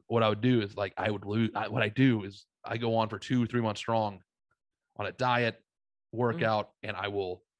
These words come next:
Speaker 1: lose twenty, thirty pounds. And then I'll stop for two months, and instead of losing, and I'll watch when I'll eat
Speaker 2: Excellent.
Speaker 1: whatever I want 'cause everybody loves pizza. I love my burgers. I like my French fries. I like that shit.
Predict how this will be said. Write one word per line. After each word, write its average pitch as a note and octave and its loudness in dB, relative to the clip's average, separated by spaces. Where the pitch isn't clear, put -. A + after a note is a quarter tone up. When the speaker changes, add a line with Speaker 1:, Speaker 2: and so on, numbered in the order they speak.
Speaker 1:
lose B2 -2
twenty, G#2+ -4
thirty F#2+ -6
pounds. - -16
And G#2 -6
then G#2 -2
I'll F#2+ -6
stop - 0
for G#2+ -2
two A2 -4
months, G2+ -4
and G2+ -10
instead A2+ 0
of G#2 -6
losing, A2+ -2
and A2+ -2
I'll G2 -2
watch G#2+ 0
when A#2+ -2
I'll A#2+ 2
eat A2 0
Speaker 2:
Excellent. A#2+ -2
Speaker 1:
whatever A#2+ 6
I A#2 6
want B2+ 4
'cause C3+ -6
everybody A2+ 0
loves G#2 -4
pizza. B2 -2
I D3 -10
love C3 -6
my A#2+ -12
burgers. - -4
I A2+ -6
like A2 -4
my - -20
French F3 2
fries. D#3 -8
I - -20
like - -6
that - -18
shit. - -8